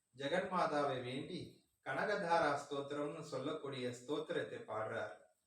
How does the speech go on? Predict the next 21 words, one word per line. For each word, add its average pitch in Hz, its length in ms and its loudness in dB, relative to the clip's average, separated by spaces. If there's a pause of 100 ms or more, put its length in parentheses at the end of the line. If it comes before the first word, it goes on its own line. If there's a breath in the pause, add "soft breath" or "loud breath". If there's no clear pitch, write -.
(300)
அந்த 117 180 -12
ஸ்தோத்திரம் 165 640 -2
பாடி 139 300 2
முடிஞ்ச 147 400 -6
உடனே 156 400 2 (680)
தேவி 175 380 -2
தனக்கு 131 360 -2
முன்னாடி 143 520 -2
பிரசன்னமாகி, 131 920 -4 (1200)
"உன்னுடைய 139 400 -2
ஸ்தோத்திரத்தினாலே 156 960 2
நான் 127 180 -2
மனம் 113 280 -4
மகிழ்ந்தேனப்பா, 120 720 -4 (480)
உனக்கு 123 300 -16
என்ன 151 300 -2
வரம் 156 300 2
வேணும்னு 139 440 -4
அம்மா 127 320 -6
கேட்கிறா." 117 400 -8 (420)
"தாயே, 127 400 0